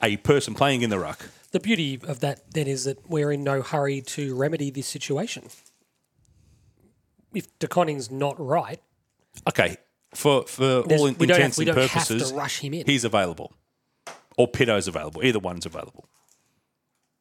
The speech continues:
Speaker 1: I wouldn't be playing Pito full stop, but
Speaker 2: If he's fit, if he's fit to play and he's, like,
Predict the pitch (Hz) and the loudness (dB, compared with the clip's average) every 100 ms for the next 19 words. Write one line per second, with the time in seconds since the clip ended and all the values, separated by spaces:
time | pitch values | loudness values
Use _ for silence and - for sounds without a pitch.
0 | _ _ _ - 139 127 101 98 104 95 | _ _ _ 2 4 4 0 0 -2 -2
1 | - 85 - 87 - 127 - - 117 - | -4 -6 -6 -8 -2 -2 -2 2 2 0
2 | _ _ _ _ _ _ _ _ _ _ | _ _ _ _ _ _ _ _ _ _
3 | _ _ _ _ _ _ _ _ _ - | _ _ _ _ _ _ _ _ _ -2
4 | 214 202 - - - 190 185 - 240 - | 0 0 -2 -10 -8 -6 -6 -4 -6 -4
5 | 214 - 147 226 254 160 143 127 123 _ | -4 0 0 0 -2 -6 -6 -6 -10 _
6 | _ - 143 | _ -4 -4